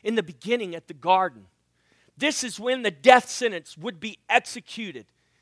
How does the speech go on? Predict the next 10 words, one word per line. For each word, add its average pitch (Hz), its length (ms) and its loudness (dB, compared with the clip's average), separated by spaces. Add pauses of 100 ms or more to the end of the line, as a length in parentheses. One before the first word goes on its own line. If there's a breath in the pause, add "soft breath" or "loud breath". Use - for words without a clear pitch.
(120)
and 262 120 6
it 220 80 -4
would 190 120 -8
fall 247 640 8
upon 196 480 -2
Jesus. 185 600 -10 (280 soft breath)
But 151 160 -2
Jesus 233 560 -6
would 190 200 -10
draw 233 420 8